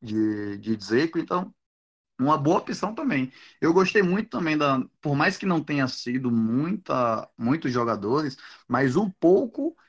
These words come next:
que a Roma se movimentou foi bastante satisfatório. Acho que Small, Verretou também foi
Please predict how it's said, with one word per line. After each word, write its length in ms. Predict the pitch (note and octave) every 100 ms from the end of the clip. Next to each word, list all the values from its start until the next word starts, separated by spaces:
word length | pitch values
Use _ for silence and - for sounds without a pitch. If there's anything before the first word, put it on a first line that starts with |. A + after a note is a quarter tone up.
| _ _
que 160 | D3+
a 180 | D3+ C#3+
Roma 300 | B2+ C3+ C#3
se 120 | -
movimentou 540 | C#3 B2 B2+ A#2 B2 C#3
foi 240 | - C#3+
bastante 920 | C#3+ C3+ C3 - B2 C#3 C#3+ D#3+ C#3+
satisfatório. 640 | C3 C#3 - E3 - G#2
Acho 140 | A2+ -
que 100 | C3
Small, 300 | A2+ A#2 B2
Verretou 580 | A2+ G#2+ A#2 F#2+ A2+ G#2+
também 280 | A2 G#2+
foi 320 | A2 A2+ G#2+